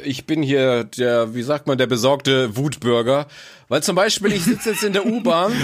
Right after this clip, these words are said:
Speaker 2: Outen wir uns heute?
Speaker 1: Ich bin in der U-Bahn
Speaker 2: <laughs> Das ist
Speaker 1: und sehe irgendein Arschloch, das halt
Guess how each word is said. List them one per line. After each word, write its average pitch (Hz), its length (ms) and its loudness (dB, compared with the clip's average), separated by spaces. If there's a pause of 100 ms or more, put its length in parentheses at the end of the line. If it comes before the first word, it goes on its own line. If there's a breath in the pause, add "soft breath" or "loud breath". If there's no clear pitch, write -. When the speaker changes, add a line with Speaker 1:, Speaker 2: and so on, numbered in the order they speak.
Speaker 2:
Outen 240 520 0
wir 214 160 2
uns - 200 0
heute? 170 220 4
Speaker 1:
Ich 165 80 -6
bin 202 180 2
in 247 120 0
der 214 160 0
U-Bahn 240 460 2
Speaker 2:
<laughs> - 0 -
Das 320 100 -6
ist - 560 -6
Speaker 1:
und 180 160 0
sehe 220 240 -2
irgendein 220 420 -2
Arschloch, 185 680 0
das 196 260 -2
halt 196 280 0